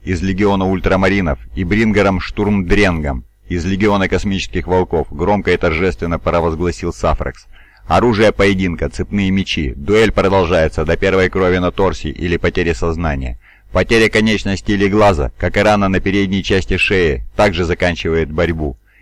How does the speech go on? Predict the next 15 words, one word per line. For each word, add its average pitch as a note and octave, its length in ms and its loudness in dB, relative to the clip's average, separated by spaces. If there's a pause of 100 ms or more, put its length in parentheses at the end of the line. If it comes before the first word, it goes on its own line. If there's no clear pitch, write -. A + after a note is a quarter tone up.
(120)
Никаких G#2 480 0
доспехов, F2+ 580 -2
никакого G#2 460 2
стрелкового F#2+ 640 4
оружия. C#2 500 -2
Сафракс E2+ 480 0
сделал F2+ 300 0
небольшую F2+ 500 -2
паузу, D2+ 420 0
чтобы D#2+ 300 -6
убедиться F2 440 -4
в C#2+ 60 -6
готовности E2+ 580 -2
обоих D#2+ 380 0
противников. D2 640 -4